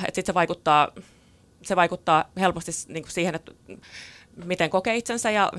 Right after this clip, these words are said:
että tuleeko mielenterveysongelmia, ja sit se saattaa vaikuttaa siihen, että kuinka sä pystyt kouluttautumaan, sit sen jälkeen se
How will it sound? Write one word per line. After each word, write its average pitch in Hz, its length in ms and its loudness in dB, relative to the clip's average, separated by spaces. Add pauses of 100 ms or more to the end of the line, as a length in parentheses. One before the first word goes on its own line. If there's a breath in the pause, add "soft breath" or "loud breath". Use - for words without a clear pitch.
että 170 120 -6
tuleeko 165 220 -4
mielenterveysongelmia, 208 800 -2
ja 208 60 2
sit 202 140 -8
se - 60 -6
saattaa 185 260 -2
vaikuttaa 170 300 -4
siihen, 175 280 -4
että 165 120 -10
kuinka 180 140 -2
sä 175 60 -4
pystyt - 240 -14
kouluttautumaan, 208 840 -2
sit - 200 -8
sen 185 160 0
jälkeen 170 300 2
se 190 80 -4